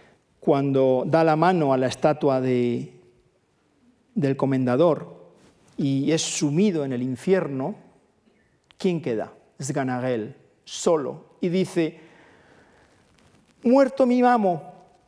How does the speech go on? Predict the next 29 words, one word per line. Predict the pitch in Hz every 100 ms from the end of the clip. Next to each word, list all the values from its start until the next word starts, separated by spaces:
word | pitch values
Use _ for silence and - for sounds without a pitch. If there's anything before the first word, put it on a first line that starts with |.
| _ _
se | -
ha | 208
muerto, | 196 226 - 233 - _ _
y | - - _ _ - -
las | 185
mujeres | 208 196 233 226 220 - - -
han | 202
sido | 202 208 185
recompensadas, | 175 180 165 170 160 190 190 196 - - - _ _ _ _ 740 _ 605 539 370 392 381
la, | 240 214 214 214
la | 180
iglesia | 175 214 214 202
también, | 190 175 170 196 202 190 196 -
las | 202 175
familias, | 180 214 226 202 202 - - - -
todos | 262 269 254 214
han | 233
sido | 226 233 214 208 - -
al | 208
final | - 196 202 233
satisfechos, | - 185 185 - 226 220 214 208 -
mientras | 196 214 208 165
yo, | 160 202 208 202 - -
que | 175
no | 185
he |
recibido | 180 160 175 170 165
mis | 165
salarios, | - 151 160 175 160 170 -